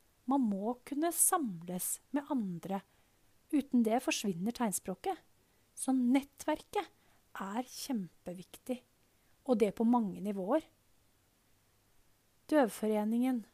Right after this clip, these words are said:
samarbeid, politikk, sport, og på mange måter. Og også i den intergenerasjonelle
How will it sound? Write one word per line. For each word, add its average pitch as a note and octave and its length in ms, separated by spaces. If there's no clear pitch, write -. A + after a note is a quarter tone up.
samarbeid, A#3 960
politikk, - 880
sport, - 760
og B3+ 140
på D#4 100
mange A#3+ 640
måter. A#3+ 560
Og - 240
også D#4+ 460
i A3+ 240
den A#3+ 240
intergenerasjonelle A3 1040